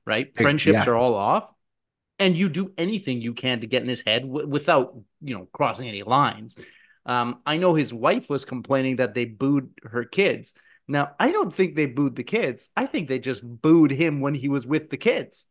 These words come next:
Speaker 2: Well, that's the funny thing about it. So I've got a couple takes on this. And yes, once the fans started booing Stafford, I was like, "Okay, we're going in the boo section." I was all for it. Boo the shit out of him. This is a playoff game. Like,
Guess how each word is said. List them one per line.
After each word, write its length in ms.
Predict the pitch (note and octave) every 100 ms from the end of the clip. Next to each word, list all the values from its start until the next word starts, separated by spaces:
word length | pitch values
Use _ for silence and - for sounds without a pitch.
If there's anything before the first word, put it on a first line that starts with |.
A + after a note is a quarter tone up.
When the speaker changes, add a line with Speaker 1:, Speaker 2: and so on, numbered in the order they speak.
| -
Speaker 2:
Well, 260 | B2+ C3+ A#2
that's 300 | A#2+ C3 -
the 100 | D3+
funny 220 | B2 B2+
thing 160 | B2
about 180 | G#2+ G2+
it. 80 | F2
So 180 | - G#2
I've 140 | G2
got 180 | A#2 G#2
a 40 | G2
couple 260 | - G2+ G2+
takes 280 | F#2+ F2+
on 100 | F2+
this. 200 | E2+ E2+ -
And 220 | G2+ G#2+
yes, 260 | A#2 -
once 320 | F#2+ G#2 C#3 -
the 100 | F3+
fans 520 | - A#2 A#2 C3+ -
started 420 | - G#2 G#2+ F#2
booing 320 | G2 G2+ G#2
Stafford, 460 | - F2+ F2 F#2+ A#2
I 40 |
was 80 | F#2+
like, 100 | F#2+
"Okay, 340 | A#2+ A#2+ G#2 - -
we're 140 | A2+
going 300 | G#2 G#2+ A2
in 80 | G#2+
the 60 |
boo 280 | F#2 G2+ A#2
section." 400 | B2 - B2+ C#3+ -
I 80 | G#2
was 100 | G#2
all 140 | G2+
for 240 | - G#2
it. 60 | - _ _ _ _
Boo 160 | A#2+ C3
the 100 | C#3
shit 200 | A#2+ A2
out 120 | G#2+
of 80 | G2+
him. 200 | G#2 G#2 _ _
This 180 | G#2 A2+
is 160 | A#2 A2
a 60 |
playoff 400 | A2+ G#2+ G2+ F#2+
game. 160 | - G2+
Like, 180 | G#2